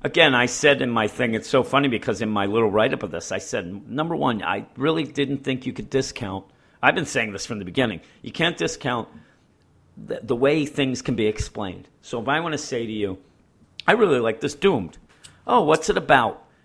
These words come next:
And it's so convoluted to say, and then you don't even know what to call that goddamn monster, but now you do, Eric. This issue out of nowhere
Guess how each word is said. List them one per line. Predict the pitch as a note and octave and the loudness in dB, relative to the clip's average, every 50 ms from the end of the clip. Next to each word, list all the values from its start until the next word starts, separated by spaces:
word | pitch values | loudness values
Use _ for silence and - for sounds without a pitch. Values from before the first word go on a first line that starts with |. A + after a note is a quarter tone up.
| _ - | _ -10
And | - D#3+ D3+ | -10 -8 -8
it's | D3+ D3+ - | -8 -8 -10
so | - - - - F#3 F3 E3+ E3+ D3+ | -14 -14 -12 -6 -4 -4 -2 -2 -4
convoluted | - - - D#3 C#3+ D3 C#3 B2 B2+ A#2 A2+ A2 G#2+ G#2 | -6 -8 -4 -2 0 0 0 -2 -2 -4 -4 -4 -4 -6
to | - A2 | -10 -14
say, | - - D3+ C#3 C#3 C#3 - - | -12 -6 -6 -4 -4 -4 -4 -4
and | C3 B2+ B2+ C3+ C#3 | -4 -4 -2 -2 -4
then | D#3 E3 D#3+ | -4 -4 -2
you | C#3 A#2 | -2 -2
don't | F2+ - D3 D3+ D#3 | -2 -2 -2 -2 -2
even | D3+ D3 C3 B2+ | -4 -4 -4 -4
know | B2+ B2+ | -2 -4
what | B2+ B2 | -4 -4
to | - - | -6 -8
call | - - A#2 A#2 | -4 -4 -2 -2
that | A2 G#2 - - - | -2 -4 -6 -6 -6
goddamn | - C#3+ C3+ D3 C#3+ - C3 A#2+ A2+ | -2 -2 -2 -2 -2 -4 -6 -6 -4
monster, | G#2+ G#2 A2+ - - C3 | -6 -6 -6 -8 -8 -8
but | A2+ B2 G#2 | -8 -6 -4
now | B2 C3 C3+ | -2 0 0
you | C#3 C3+ | 2 2
do, | A#2+ - C#3+ A#2+ | 2 4 4 4
Eric. | G#2+ G2 G2 G#2+ - - | 4 4 2 0 -2 0
This | D3+ C#3+ D3 - | -2 -2 0 0
issue | E3 D3 - D3 C3 A2+ | -4 -4 -2 -2 0 0
out | A#2 A#2+ B2 | 0 0 0
of | B2 | 0
nowhere | B2 B2 B2 B2+ B2 A#2 G#2+ G#2 - | 2 2 4 4 6 4 4 2 2